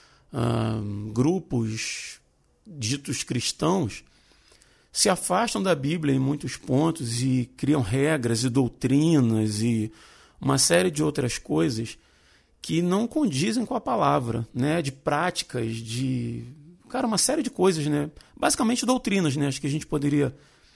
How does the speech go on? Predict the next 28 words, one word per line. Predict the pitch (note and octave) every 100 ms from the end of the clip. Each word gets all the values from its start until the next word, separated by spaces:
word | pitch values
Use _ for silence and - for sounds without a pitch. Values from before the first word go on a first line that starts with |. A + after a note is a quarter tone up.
| _ _ -
tratar | C#3 C3 C#3
como | D3+ C#3+
doutrinas | D#3+ E3+ A#2+ A#2+ A#2+
e | -
se |
afastam | G#3 - F3 F#3 A#3+
da | F#3+ F3+
Bíblia. | B2 G#2+ - - _ _ _ _ _ _ _ _ -
E, | C3 D3
infelizmente, | - - D#3 C#3 C#3
isso | -
acontece, | C#3 D3+ - D3+ E3+ - - _ _ _ -
é | B2+
fato, | - C3 C3+ E3 - - _ _ _ _ -
né? | -
Mas | F#3 G3 A3
eu | C4 B3+ _ _ _ -
queria | C#4 D4+
saber | D4+ B3
de | A3+
vocês, | G#3+ G3+ - F3+ E3
então, | D3 D#3
pra | D#3
gente | C#3+ C3+
começar, | - C#3+ C3 - D#3+ G3 - _ _ _ _ _ _ _ -
se | -
vocês | D3 D3 F#3+
acreditam | G#3 A3+ F#3 B2 F3 - G#2+